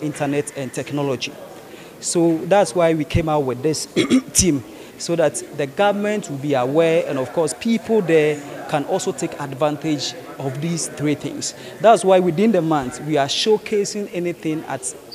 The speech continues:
Accra Digital Center. The innovation that people have brought, the technology that is actually <clears throat> coming up, and the technology that is existing.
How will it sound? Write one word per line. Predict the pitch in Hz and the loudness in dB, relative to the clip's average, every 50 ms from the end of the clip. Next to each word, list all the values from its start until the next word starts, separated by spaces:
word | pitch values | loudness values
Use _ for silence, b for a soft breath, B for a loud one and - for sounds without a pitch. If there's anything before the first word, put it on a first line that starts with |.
| - - - - - - - - - - - B B B B B B - - - - - | -18 -18 -18 -20 -20 -20 -20 -20 -20 -20 -18 B B B B B B -20 -20 -16 -12 -10
Accra | - - 180 180 | -2 2 2 2
Digital | 175 160 - - - 151 143 | 2 2 -2 -2 0 0 0
Center. | - - 139 131 123 - - - - - - - - - - - - - - - - - - - | 0 -2 -4 -6 -6 -8 -10 -12 -16 -20 -20 -20 -20 -20 -20 -20 -20 -20 -20 -20 -20 -18 -16 -6
The | 135 151 147 | -2 -2 0
innovation | 151 156 151 147 147 190 190 196 190 - 196 185 180 | 0 0 0 4 6 6 6 6 4 0 -4 -4 -4
that | 185 175 | -4 -4
people | - 165 - 165 160 | -4 -6 -4 -4 -4
have | 131 131 117 | -4 -4 -4
brought, | 120 131 - - - - - - - - | -6 -6 -6 -6 -10 -14 -14 -18 -14 -12
the | 131 135 | -10 -8
technology | - - 139 - 165 170 180 185 190 175 151 185 190 185 180 180 - - - 151 | -8 -8 -6 -4 -2 0 0 0 0 -2 -2 -4 -6 -6 -6 -8 -12 -16 -8 -4
that | - 185 185 185 - | -2 -2 -2 -2 -4
is | 147 147 - - - - - - - | -4 -4 -2 -4 -4 -6 -6 -6 -6
actually | - 160 151 - 170 165 156 151 156 165 160 160 - - - - - | -6 -6 -4 -2 0 0 0 0 -2 -4 -4 -8 -12 -16 -20 -8 -6
<clears throat> | - - - 165 - - - - - - - - - - - | -4 -4 -4 -8 -12 -14 -18 -20 -20 -20 -20 -20 -18 -6 -2
coming | - 165 160 165 156 | 0 0 2 2 0
up, | 151 131 117 - - - | 0 -4 -6 -8 -10 -8
and | - 147 139 131 110 - - 135 | -6 -4 -4 -4 -6 -10 -10 -10
the | 139 143 | -8 -6
technology | - 151 - 156 160 170 170 165 165 165 | -6 -6 -4 -2 -2 0 -2 -2 0 2
that | 175 165 | 4 4
is | 147 - | 4 2
existing. | 147 143 131 131 156 139 - - 143 127 - | -2 -4 -4 -2 -2 -2 -2 -4 -6 -6 -6